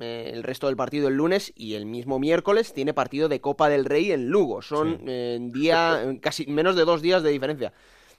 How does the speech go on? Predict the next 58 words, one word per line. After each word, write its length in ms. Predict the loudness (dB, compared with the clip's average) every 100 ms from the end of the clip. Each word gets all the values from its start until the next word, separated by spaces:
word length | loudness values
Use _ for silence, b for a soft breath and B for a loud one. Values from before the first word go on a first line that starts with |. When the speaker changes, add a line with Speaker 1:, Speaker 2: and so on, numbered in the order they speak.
| b
Speaker 1:
¿Tú 140 | -2
qué 60 | 6
hubieras 240 | 6 6
hecho, 160 | 0 -2
Enrique? 260 | -2 -4 -6
Porque 220 | -6 -8
Cristóbal 380 | -4 4 6 8
Parra 220 | 8 8
lo 100 | 8
dijo, 220 | 4 0
"Mira, 180 | -2 -4
es 60 |
que 100 | -4
es 60 | -4
un 80 | 0
viaje 320 | 0 0 -2
otra 240 | -2 2 2
vez 100 | 2
muy 140 | 2
largo 260 | 0 0 -2
venir 180 | -4 -4
aquí 200 | -4 -4
a 80 |
Tarragona, 520 | -4 -6 -2 0 0 0
mentalizar 520 | -2 -2 -2 -2 -2
a 40 | -2
los 80 |
jugadores 360 | -2 0 0 -2
de 100 | -6
que 100 | -6
con 160 | -6 -6
un 80 |
cero 200 | -4 -4
tres 240 | -2 -2 -2
aún 140 | -4
quedan 200 | -4 -6
cincuenta 340 | -6 -6 -4 -4
minutos". 320 | -2 -4 -6 b b b 2
¿Tú 100 | 6
te 60 | 8
hubieras 200 | 6 6
quedado 160 | 6
en 60 | 6
Tarragona 480 | 6 6 6 4 0
y 140 | 0
hubieras 280 | 2 4 2
perdido 360 | 2 0 2 2
un 100 | 4
día 160 | 4 4
de 100 | 4
preparar 380 | 2 2 2
el, 160 | 2 -2
el 100 | -2
partido 280 | -4 -2 -4
de 40 |
Copa 120 | -2
del 80 | -2
Rey? 180 | -2